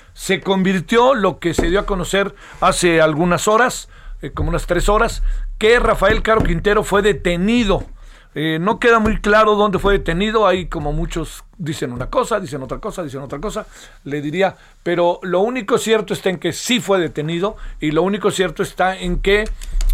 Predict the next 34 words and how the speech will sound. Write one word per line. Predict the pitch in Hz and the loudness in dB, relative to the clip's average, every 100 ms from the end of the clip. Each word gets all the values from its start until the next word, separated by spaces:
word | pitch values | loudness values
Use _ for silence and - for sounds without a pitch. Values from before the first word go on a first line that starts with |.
| - | 2
eh, | 180 180 | 4 2
recuerde | 170 185 - 233 240 233 226 214 | 2 0 0 2 4 4 4 2
algo | 202 226 208 214 196 185 | 2 4 4 6 6 4
importante | 170 185 - 254 370 262 | 2 0 2 2 2 2
en | 190 | 0
este | 170 - | 0 -2
caso, | 151 127 131 143 | -2 -2 -4 -4
eh, | - - - - | -6 -14 -16 -6
se | 151 | -2
lo | 131 131 131 | 0 0 0
digo. | 240 262 - - - - - - _ - | 0 0 -2 -6 -14 -18 -20 -20 _ -4
En | 156 156 | -2 -2
México | 202 226 208 294 233 - - - _ _ - | -2 -2 -2 0 0 0 -8 -20 _ _ -6
nos | 156 - | -4 -2
podemos | 165 180 180 | -2 -2 -2
deshacer | 170 - 170 | -2 -2 -2
de | 170 | -2
él | 214 | -2
porque | 220 143 180 | -4 -2 -2
él | |
ya | 170 | -2
cumplió | - 160 160 170 | -4 -4 0 0
aquí | - 170 | 0 -8
sus | - 143 - | -8 -14 -6
condenas, | 143 135 233 294 - | -4 -2 -2 -2 -2
eh, | - - - _ _ - - | -4 -8 -20 _ _ -20 -8
este, | 131 - 135 | -8 -6 -8
sus | - | -8
sentencias. | 131 123 180 247 240 - - - - - - | -8 -4 -4 -4 -8 -10 -14 -16 -16 -16 -10
Entonces | 139 120 170 180 214 185 | -8 -2 0 2 0 0
yo | 185 180 151 | 0 0 0
creo | 185 185 196 | 2 2 2
que | - 190 202 - _ - _ | 0 0 0 -10 _ -20 _
fue, | - 175 208 240 | -6 2 4 4